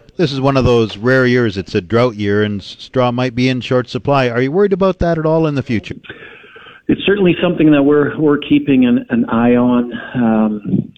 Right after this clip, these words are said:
Speaker 2: you know, today we need somewhere between ten to fifteen percent of the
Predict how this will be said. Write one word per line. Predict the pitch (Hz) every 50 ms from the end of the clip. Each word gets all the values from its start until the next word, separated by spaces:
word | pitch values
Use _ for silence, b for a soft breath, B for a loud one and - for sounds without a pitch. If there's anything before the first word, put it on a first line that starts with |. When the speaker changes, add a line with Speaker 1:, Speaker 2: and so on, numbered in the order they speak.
| _
Speaker 2:
you | - 131 120 117
know, | 110 113 -
today | - 123 - - - 127 127 127 127 131 127 123 117 - - _ _ _ _ _ _ -
we | 123 120 123 135 139 143
need | 139 135 135 131 127 - - -
somewhere | 135 131 131 131 123
between | 113 - 113 - - - 120 117 - -
ten | - 127 131 131 123 -
to | 123 113 - -
fifteen | 131 127 - - - 127 123 123 123 117
percent | - - 113 107 - - 120 120 120 120 -
of | - 131 113 - -
the | 107